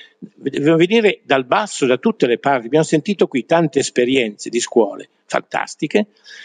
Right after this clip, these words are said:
che evidentemente tanti docenti eroici che stanno lavorando benissimo. Ecco, queste esperienze vanno messe in rete, vanno collegate, altrimenti diventa a macchia di leopardo e non riusciamo a procedere.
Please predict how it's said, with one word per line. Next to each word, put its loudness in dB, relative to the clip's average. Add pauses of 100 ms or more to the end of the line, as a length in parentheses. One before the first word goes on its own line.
(180)
che 2
evidentemente 2
tanti 0
docenti 0
eroici 0
che 0
stanno 2
lavorando 0
benissimo. 0 (480)
Ecco, 0
queste 2
esperienze 2
vanno 2
messe 0
in 4
rete, 2
vanno 2
collegate, 0
altrimenti 2
diventa 2
a -4
macchia 2
di -4
leopardo 2
e 0
non 6
riusciamo -2
a -12
procedere. -16